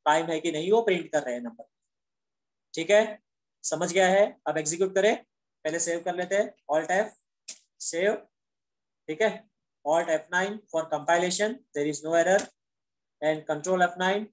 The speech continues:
for execution, it is asking for the range, so हमने start में डाल दिया फ़ाइव और end में डाल दिया फ़िफ़्टीन। तो अब मुझ, मैंने handle नहीं डाला है, रुक जाओ, handle पहले डाल देता हूँ मैं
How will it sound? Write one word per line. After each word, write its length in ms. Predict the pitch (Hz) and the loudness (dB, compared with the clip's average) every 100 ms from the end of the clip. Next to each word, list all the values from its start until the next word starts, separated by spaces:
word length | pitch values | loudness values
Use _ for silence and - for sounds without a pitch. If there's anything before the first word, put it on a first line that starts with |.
| _ | _
for 120 | 160 147 | -4 -4
execution, 640 | 147 156 185 170 208 247 - _ _ _ _ _ _ 170 | -4 -6 -4 0 -2 -2 -10 _ _ _ _ _ _ -2
it 120 | 180 | 2
is 100 | 185 | 4
asking 320 | 165 - 190 | 4 2 -2
for 120 | 185 175 | -2 0
the 100 | 165 | 2
range, 400 | 175 214 247 - - | 2 0 -2 -6 -6
so 120 | 170 | -4
हमने 200 | 160 180 | -2 -2
start 320 | 180 170 170 | 0 0 0
में 80 | 185 | 0
डाल 160 | 180 170 | 0 0
दिया 160 | 180 | -2
फ़ाइव 360 | 170 160 208 - _ _ _ _ _ _ | 0 2 2 -2 _ _ _ _ _ _
और 180 | 156 175 | -4 -4
end 220 | 170 165 | -4 -4
में 80 | 175 | -2
डाल 140 | 160 147 | -2 0
दिया 140 | 156 | -2
फ़िफ़्टीन। 960 | 151 147 - 220 262 277 _ _ _ - _ _ _ _ _ | -4 -4 0 2 2 -4 _ _ _ -20 _ _ _ _ _
तो 60 | 156 | 0
अब 340 | 190 214 - _ _ _ _ | 2 2 -4 _ _ _ _
मुझ, 140 | 180 185 | -4 0
मैंने 200 | 185 190 | 0 2
handle 340 | 196 180 196 190 | 2 2 0 0
नहीं 120 | 202 | 0
डाला 220 | 196 185 | 2 2
है, 200 | 190 214 208 | 2 0 -2
रुक 120 | 165 | -6
जाओ, 180 | 165 156 | -6 -4
handle 260 | 156 175 | -6 -10
पहले 220 | 165 165 165 | -4 -2 2
डाल 160 | 160 | 2
देता 200 | 160 165 | 2 -2
हूँ 100 | 165 | -2
मैं 120 | 180 | -4